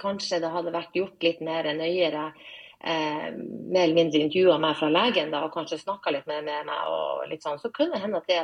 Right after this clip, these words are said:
var en sånn, en ting som man fint kunne ha relatert til overgangsalderen. Nå klarte jeg selv å liksom ta litt,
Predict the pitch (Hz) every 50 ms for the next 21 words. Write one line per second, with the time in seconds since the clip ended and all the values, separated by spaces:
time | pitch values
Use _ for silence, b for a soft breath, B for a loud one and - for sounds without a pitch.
0 | 151 - 175 170 160 156 156 151 - - 151 151 151 147 147 151 147 147 156 -
1 | - _ _ - 165 156 151 - 170 - - 180 160 147 - 147 143 156 143 -
2 | - - - - - 170 170 165 156 - _ - - - 311 247 - - 156 147
3 | 147 151 156 156 156 - - 156 147 147 - 156 151 156 156 156 156 156 156 151
4 | - - - - - - - - - - B B B B B B B B B B
5 | B 262 254 247 277 269 311 330 - - 190 - - 277 311 302 220 160 139 143
6 | 147 147 156 165 - 160 147 147 147 - 180 175 170 160 156 -